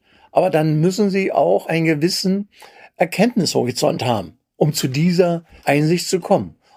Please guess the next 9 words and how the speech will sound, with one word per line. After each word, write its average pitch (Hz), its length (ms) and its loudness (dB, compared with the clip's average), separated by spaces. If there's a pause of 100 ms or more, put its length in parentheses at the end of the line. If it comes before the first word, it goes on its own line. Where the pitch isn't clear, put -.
Und 160 180 0
das 196 160 -2
haben 147 240 0
diese 101 200 -6
Leute 95 320 -10
nicht. - 380 -12 (220)
Sie 160 120 -4
sind 196 180 2
unbelehrbar. 202 760 2